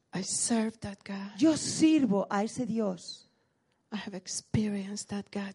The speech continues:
Speaker 2: He
Speaker 1: so many
Speaker 2: experimentado a
Speaker 1: times.
Speaker 2: ese Dios tantas veces.
Speaker 1: And because of that,
Speaker 2: Y a causa de eso,
Speaker 1: I can tell you with confidence,
Speaker 2: te puedo decir con confianza,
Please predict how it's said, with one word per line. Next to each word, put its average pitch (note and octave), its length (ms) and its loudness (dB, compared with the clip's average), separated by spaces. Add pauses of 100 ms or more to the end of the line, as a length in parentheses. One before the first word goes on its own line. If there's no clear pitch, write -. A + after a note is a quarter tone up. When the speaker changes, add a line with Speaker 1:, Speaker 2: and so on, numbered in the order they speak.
Speaker 2:
He C4 120 12
Speaker 1:
so A#3+ 300 2
many A3 280 -4
Speaker 2:
experimentado B3+ 800 2
a C4 40 0
Speaker 1:
times. C4 80 -6
Speaker 2:
ese B3+ 80 -2
Dios G#3 360 -2 (280)
tantas A#3+ 840 -2
veces. F3 640 -10 (1120)
Speaker 1:
And G3 140 -4
because G#3 480 -6
of - 140 -10
that, F#3+ 420 0
Speaker 2:
Y F#3 100 0
a F#3 60 4
causa G#3+ 400 6
de G#3 120 8
eso, F#3 320 -2 (320)
Speaker 1:
I G#3 100 6
can G#3 200 2
tell A3+ 280 8
you A3 120 8
with A3 180 4
confidence, - 680 -6
Speaker 2:
te A3+ 100 10
puedo A#3 220 12
decir A#3+ 360 12
con A3+ 180 8
confianza, F#3+ 840 4